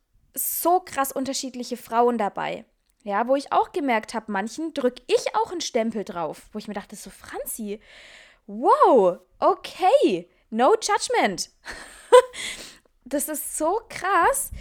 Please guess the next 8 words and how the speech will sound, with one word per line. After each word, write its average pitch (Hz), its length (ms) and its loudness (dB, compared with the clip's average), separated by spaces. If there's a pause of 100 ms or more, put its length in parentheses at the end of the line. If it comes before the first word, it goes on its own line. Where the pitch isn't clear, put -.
(180)
wie 277 160 -4
wir 302 120 -8
geprägt 320 680 -4
sind 302 340 -4
und 277 260 -6 (540)
den 277 280 -4 (140)
ersten 381 480 -4
Eindruck 339 680 -6